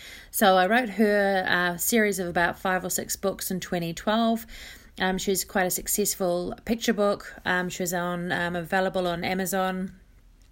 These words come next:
Lulu, iBooks, um, all, a whole other range of sites.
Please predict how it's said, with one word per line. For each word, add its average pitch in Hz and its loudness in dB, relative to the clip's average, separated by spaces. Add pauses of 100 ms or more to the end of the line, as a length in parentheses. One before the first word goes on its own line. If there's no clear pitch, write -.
(200)
Lulu, 190 4
iBooks, 185 -2
um, 185 -2
all, 185 -4
a - -8
whole 185 -2
other 175 -2 (180)
range 185 -2
of 170 -10
sites. 190 0